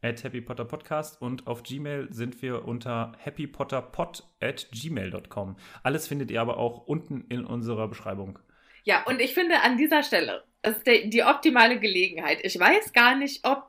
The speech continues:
Speaker 2: ihr, liebe ZuhörerInnen, immer unsere Beschreibungen lest. Zumindest die Folgen, die von Martin editiert sind,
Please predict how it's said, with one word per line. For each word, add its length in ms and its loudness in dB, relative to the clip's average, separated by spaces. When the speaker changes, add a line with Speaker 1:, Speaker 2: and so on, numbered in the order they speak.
Speaker 2:
ihr, 260 8
liebe 260 2
ZuhörerInnen, 1000 -2
immer 320 0
unsere 280 -2
Beschreibungen 720 0
lest. 680 -8
Zumindest 640 0
die 80 6
Folgen, 480 4
die 100 0
von 240 -2
Martin 520 2
editiert 680 -4
sind, 380 -12